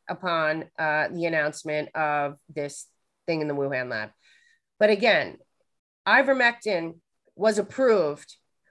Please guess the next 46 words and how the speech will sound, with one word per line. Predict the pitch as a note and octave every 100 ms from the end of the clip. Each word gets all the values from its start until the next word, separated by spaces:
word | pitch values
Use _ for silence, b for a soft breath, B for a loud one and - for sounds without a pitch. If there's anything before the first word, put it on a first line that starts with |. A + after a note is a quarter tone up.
| -
a | -
long | G3+ A3 C#4
time | C4+ A3 G#3+ A#3+
ago, | F#3 D3+ C#3 C3+
fifteen | C4 C4+ - A#3+
years | G#3+ G#3+ G3+
ago, | F#3 D#3 D3+ D3+
for |
treatment | E3+ - A3 - F#3+
in | - F3
humans. | F#3+ F3+ C3+ - - _ _ _ _ -
Yet | F#3 A3 - -
last | - G#3 A3+ -
week | A#3 A#3 A3+
and | G#3
the | F#3
last | F#3 F#3 -
two | G3
weeks, | F#3+ E3+ -
the | F3+
C | - G#3
D | A3
C | G3 G#3
and | F#3
F | F3+ -
D | F3+
A | F#3 F3+
have | D#3+
put | G3
out | F3 D#3+
many | F#3 F#3
things | F3+ F#3+ F3+ E3
lying | D#3+ F3 F#3 D3+ B2+
and | C#3+
saying | E3 F3+ E3 E3+
that | D#3+
it |
was | D#3 -
for | E3 D3+
cattle | - E3+ F3 E3+ E3
and | D#3
horses. | F3 E3+ E3+ B2 -
That | F#3 F#3+
is | F#3
not | G3+ B3+
true. | - G#3 F#3 D3